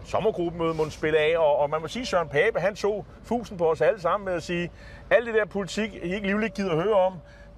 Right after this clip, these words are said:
det har jeg droppet." Og så, så fremlagde han jo sådan set, øh, konklusionen af den der rapport, øh, i hvert fald partiets konklusion, øh, som var, at, øh, både i hans forretningsudvalg, altså det konservative forretningsudvalg,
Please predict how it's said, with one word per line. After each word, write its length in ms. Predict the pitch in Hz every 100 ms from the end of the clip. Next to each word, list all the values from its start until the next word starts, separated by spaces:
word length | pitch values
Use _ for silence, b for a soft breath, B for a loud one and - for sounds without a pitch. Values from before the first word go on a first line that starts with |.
| 202
det 160 | 208
har 140 | 147 117
jeg 100 | 95
droppet." 420 | 120 175 285 285
Og 260 | 240 175 170
så, 140 | - 208 - 147
så 160 | 214
fremlagde 680 | 196 170 190 220 185 160 147
han 200 | 165 165
jo 200 | 151 131
sådan 180 | 165 156
set, 400 | - 160 127 151
øh, 180 | 123
konklusionen 760 | 113 170 143 120 156 269 262 208 B B B
af 80 | 139
den 160 | 196
der 80 | 180
rapport, 680 | 101 - 120 240 262 - -
øh, 180 | 180 143
i 20 |
hvert 220 | 156 202
fald 260 | - 135 101
partiets 760 | - - 233 285 269 208 - B B
konklusion, 640 | 208 208 202 226 226 214 - B B B
øh, 220 | 196 156
som 160 | 151 175
var, 280 | 120 151 -
at, 300 | 151 139 -
øh, 380 | 147 127 117 107 -
både 300 | - 185 170
i 20 | 110
hans 180 | 107
forretningsudvalg, 800 | - 95 170 226 - 214 190 185
altså 140 | 147 -
det 80 | 185
konservative 340 | 196 190 185
forretningsudvalg, 680 | 170 170 233 220 202 185